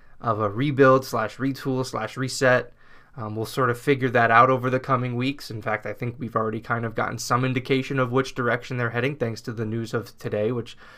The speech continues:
I'll get into a little bit, but that's not for this episode. Um, so I'm gonna cover this organization, um, even if it goes beyond Kent Hughes and Jeff Gorton, um,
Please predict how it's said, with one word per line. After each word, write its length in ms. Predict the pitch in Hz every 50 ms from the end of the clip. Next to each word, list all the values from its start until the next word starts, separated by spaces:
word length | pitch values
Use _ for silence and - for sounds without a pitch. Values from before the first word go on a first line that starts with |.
| - - - -
I'll 120 | 143 147
get 100 | 156 165
into 260 | 170 165 131 151 147
a 40 | 131
little 180 | 135 143 147 156
bit, 240 | 147 185 185 -
but 220 | - 123 104 - - - - - - -
that's 200 | 120 120 - 135
not 240 | 139 120 - -
for 200 | - 127 120 117
this 180 | 113 110 110 -
episode. 480 | 110 107 - 113 - - - - - - - - - _ _ _ - - - _ _ - - _ _ _ -
Um, 320 | 123 113 113 110 113 117
so 320 | 117 - 170 170 160 - - - - -
I'm 160 | 147 147 160
gonna 180 | 180 190 196 196 - - _ _ - - - - - - _ -
cover 460 | - - 156 156 156 156 151 143 - - - - - - - - - _ _ _ _ _ _ -
this 240 | - 139 147 143 165
organization, 800 | 156 147 143 147 143 131 139 139 131 131 - 135 135 127 123 120 _ - - - - _ _ _ _ _ _ _ -
um, 340 | 123 110 107 104 107 117 - -
even 260 | 139 143 135 139 131
if 160 | 127 120 -
it 160 | 123 120 - - - - - 143 127
goes 240 | 147 147 139 127 120
beyond 480 | 123 131 123 123 131 135 139 139 135 -
Kent 220 | - 143 117 120
Hughes 300 | - 139 139 139 127 120
and 80 | 127 117
Jeff 240 | 131 123 120 -
Gorton, 440 | - 135 135 123 123 123 123 120 120 123 - - - - - - - - - -
um, 440 | 127 113 107 107 104 107 104 107